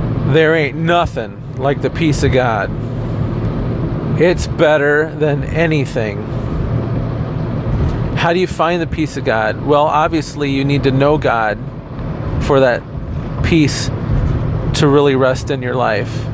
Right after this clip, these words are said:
But you gotta also trust Him. And I think ultimately, if we seek to do His will in our life, whatever that happens to be,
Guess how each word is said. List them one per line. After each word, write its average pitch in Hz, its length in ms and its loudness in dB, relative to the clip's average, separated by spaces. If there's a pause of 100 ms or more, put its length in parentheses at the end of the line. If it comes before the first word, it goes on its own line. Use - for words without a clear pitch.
(1500)
But 156 220 0
you 156 40 2
gotta 151 260 4
also 143 340 0
trust 185 480 -2
Him. 117 260 -4 (1800)
And 160 140 2
I 170 160 2
think 170 260 -2
ultimately, 151 960 2 (380)
if 156 220 2
we 156 460 2 (1500)
seek 185 600 0
to 165 120 0
do 160 480 6 (1040)
His 143 200 4
will 170 300 4
in 147 80 2
our 127 120 2
life, 117 340 0 (600)
whatever 147 300 4
that 156 80 4
happens 156 380 0
to 147 80 -6
be, 143 340 0